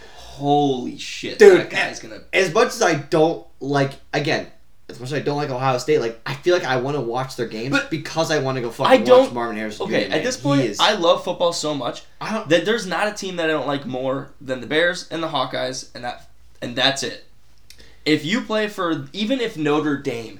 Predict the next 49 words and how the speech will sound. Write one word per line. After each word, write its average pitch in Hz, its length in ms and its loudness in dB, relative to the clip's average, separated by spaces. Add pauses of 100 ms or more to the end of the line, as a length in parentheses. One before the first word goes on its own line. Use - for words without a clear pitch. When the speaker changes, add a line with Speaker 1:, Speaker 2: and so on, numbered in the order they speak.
Speaker 1:
had 156 180 -6
a 160 60 0
guy 131 380 2
like 139 180 -2
Marvin 131 260 -4
Harrison, - 360 -12
which 440 160 -8
they 302 100 -4
never 160 240 2
will. - 360 -12 (300)
I 185 60 -10
mean, 202 160 -2
if 196 160 -2
they 196 120 2
Speaker 2:
Yeah. - 40 -6
Speaker 1:
do, 202 140 2
it's 196 100 0
a 175 60 -8
tight 165 260 -4
end 135 220 -2
who's 127 320 -6 (400)
the 135 120 -4
boring 131 640 -2
and 110 160 -8
just 113 200 -12
a - 20 -10
big 110 260 -12
guy 104 220 -6
who's 107 140 -14
gonna 107 140 -14
be 101 120 -12
a 101 40 -14
tight 104 220 -12
end. 95 300 -16
Like, - 360 -16
they're - 160 -4
Speaker 2:
True. 117 80 -8
Speaker 1:
not, - 140 -12 (400)
maybe 165 220 0
they'll 165 100 4
have 156 80 6
a 147 40 2
linebacker, 123 760 -4
Speaker 2:
Yeah. 92 80 -12 (260)
Speaker 1:
maybe, 123 480 -6
Speaker 2:
Harrison 139 240 -4
Speaker 1:
you 139 60 0
know? 127 140 2
Speaker 2:
Smith 92 120 -8